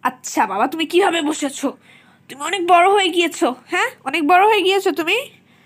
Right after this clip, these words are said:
তোমার আপু কোথায়? এই যে তোমার ছোট্ট আপুটা কোথায়? তোমার সেই ছোট্ট জেরি আপুটা কোথায়? ঘুমাচ্ছে?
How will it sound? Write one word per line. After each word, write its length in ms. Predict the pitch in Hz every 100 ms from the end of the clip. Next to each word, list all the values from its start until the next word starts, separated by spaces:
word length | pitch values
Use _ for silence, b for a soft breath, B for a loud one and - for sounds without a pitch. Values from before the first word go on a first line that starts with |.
| b -
তোমার 140 | 339
আপু 180 | 330 370
কোথায়? 360 | 427 415 311 277 277
এই 140 | 285 311
যে 160 | 403 370 302 _ _
তোমার 200 | 311 330
ছোট্ট 240 | 349 320 359
আপুটা 300 | 339 370 381
কোথায়? 400 | 403 403 339 285 - B B B
তোমার 200 | 294 311
সেই 160 | 339
ছোট্ট 280 | 320 339 330 359
জেরি 240 | 330 320 320
আপুটা 280 | 320 370 370
কোথায়? 280 | 339 277
ঘুমাচ্ছে? 480 | 247 294 381 392 320